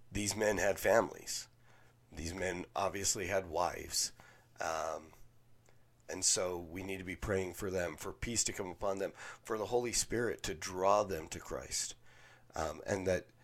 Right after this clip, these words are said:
that the threat will be eliminated in this area, and that people can worship God as they see fit, again, whether Orthodox or unorthodox,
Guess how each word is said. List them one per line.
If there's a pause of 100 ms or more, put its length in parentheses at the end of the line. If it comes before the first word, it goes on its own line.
(380)
that (640)
the
threat (160)
will
be (640)
eliminated (600)
in
this
area, (320)
and
that
people
can
worship (400)
God (280)
as
they
see
fit, (460)
again,
whether
Orthodox
or
unorthodox,